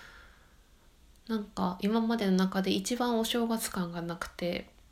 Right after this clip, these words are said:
すごくそれが自分にとっては心地がいいというか、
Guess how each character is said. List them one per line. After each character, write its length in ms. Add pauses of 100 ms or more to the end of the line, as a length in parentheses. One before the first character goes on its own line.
(400)
す 160
ご 120
く 120
そ 140
れ 140
が 320 (720)
自 180
分 80
に 60
と 100
っ 40
て 160
は 280 (140)
心 240
地 160
が 120
い 140
い 40
と 100
い 80
う 80
か、 260